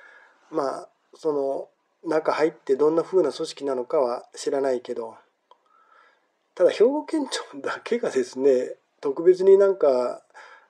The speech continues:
みんな敏感で、小さなことも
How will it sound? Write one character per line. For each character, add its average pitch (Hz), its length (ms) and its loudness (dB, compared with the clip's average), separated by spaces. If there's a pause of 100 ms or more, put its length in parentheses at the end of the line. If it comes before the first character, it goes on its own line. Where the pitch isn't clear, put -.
(280)
み 151 120 -4
ん 151 80 -2
な 127 100 0
敏 135 240 -6
感 131 240 -4
で、 120 320 -2 (1400)
小 175 140 4
さ 156 120 2
な 135 100 4
こ 127 120 -4
と 135 100 0
も 123 380 -4